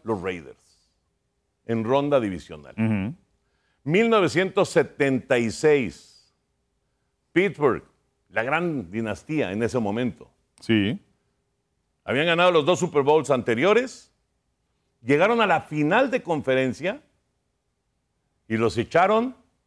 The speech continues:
Speaker 1: los Raiders.
Speaker 2: Sí.
Speaker 1: Los Raiders.
Speaker 2: Y,
Speaker 1: Las
Speaker 2: y también, eh, tuvieron lesiones de corredores,
Speaker 1: Sí,
Speaker 2: o
Speaker 1: sí,
Speaker 2: sea,
Speaker 1: sí,
Speaker 2: no
Speaker 1: sí.
Speaker 2: estaban al cien por ciento.
Speaker 1: Exactamente. Mil novecientos och-, eh, ochenta.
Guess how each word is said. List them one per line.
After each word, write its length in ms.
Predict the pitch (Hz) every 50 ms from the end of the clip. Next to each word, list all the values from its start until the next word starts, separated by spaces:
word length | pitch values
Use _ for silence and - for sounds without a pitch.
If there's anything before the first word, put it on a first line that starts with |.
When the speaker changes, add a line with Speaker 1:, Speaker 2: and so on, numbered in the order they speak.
| _ _
Speaker 1:
los 160 | 120 131 123
Raiders. 560 | - 196 247 285 269 247 170 120 - _ _ _ _ _ _ _ _ _ _ _ _ _ _ _
Speaker 2:
Sí. 460 | _ - 127 127 120 120 123 156 165 - _ _
Speaker 1:
Los 200 | 123 123 120 120
Raiders. 340 | 170 208 233 220 208 143
Speaker 2:
Y, 80 | 143 143
Speaker 1:
Las 120 | 151 -
Speaker 2:
y 60 | 147 139
también, 540 | - 147 139 143 135 147 156 165 165 143 -
eh, 500 | 131 127 120 113 110 110 107 104 98 85 80 - - - - _
tuvieron 380 | - 117 123 139 139 135 131 123 113
lesiones 680 | 110 101 95 - - 113 120 123 127 131 123 117 110 98
de 80 | 85 92
corredores, 960 | - - 90 80 82 82 90 101 110 117 120 120 117 117 110 104 98 92 82
Speaker 1:
Sí, 60 | 82
Speaker 2:
o 60 | 92 92
Speaker 1:
sí, 60 | 123
Speaker 2:
sea, 80 | 113
Speaker 1:
sí, 40 | 113
Speaker 2:
no 60 | 123
Speaker 1:
sí. 40 | 127
Speaker 2:
estaban 280 | 110 - 131 123 123 110
al 100 | 104 95
cien 200 | - 117 113 98
por 140 | 98 87 82
ciento. 420 | 87 101 101 92 76 - 71 60
Speaker 1:
Exactamente. 680 | - 87 - 120 110 90 - - 85 78 73 69 65 _ _ _ _ _ _ _ _ _ _ _ _ _ _ _ _
Mil 380 | 127 139 165 214 233 247 240
novecientos 920 | 226 226 214 190 160 - - 175 208 214 196 - - 214 202 - - - - _ _ _ _ _ _ _ _ _ _ _ _ _ _ _ _ _
och-, 180 | - 143 143 143 - _ _ _ _ _ -
eh, 220 | 135 127 127 131 -
ochenta. 640 | 131 135 - - 190 202 196 165 - - 76 - -